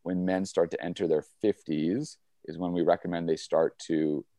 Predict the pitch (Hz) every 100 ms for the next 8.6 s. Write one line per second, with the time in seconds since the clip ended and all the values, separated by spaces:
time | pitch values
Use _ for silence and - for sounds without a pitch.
0 | _ 147 135 82 76 - 80 76 73 -
1 | 71 - - - 82 101 131 98 78 90
2 | - - 85 76 78 73 - 60 65 55
3 | - _ - _ _ _ _ _ 107 -
4 | 107 104 - 98 - 92 92 87 98 85
5 | - 87 78 82 85 78 - 78 73 80
6 | 80 120 120 - - _ _ _ _ _
7 | - 87 76 - 95 95 87 87 80 69
8 | - 64 53 - 50